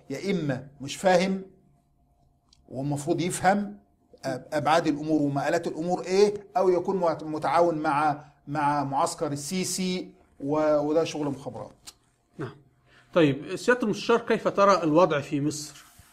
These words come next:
Speaker 2: ويعني كيف ترى أداء العسكر في حكم مصر؟
Speaker 1: العسكر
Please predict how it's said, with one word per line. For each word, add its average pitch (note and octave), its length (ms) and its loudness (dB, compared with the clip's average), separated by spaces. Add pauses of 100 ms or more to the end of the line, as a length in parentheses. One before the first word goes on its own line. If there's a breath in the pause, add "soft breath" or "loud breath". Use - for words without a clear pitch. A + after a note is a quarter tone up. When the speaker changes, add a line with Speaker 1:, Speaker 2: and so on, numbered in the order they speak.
(240 soft breath)
Speaker 2:
ويعني D3+ 1000 -4
كيف F3 280 -6
ترى E3 400 -2
أداء F3+ 200 0
العسكر D3 420 2
في - 180 -14
حكم C3 320 -8
مصر؟ - 360 -16 (960)
Speaker 1:
العسكر G3+ 640 -6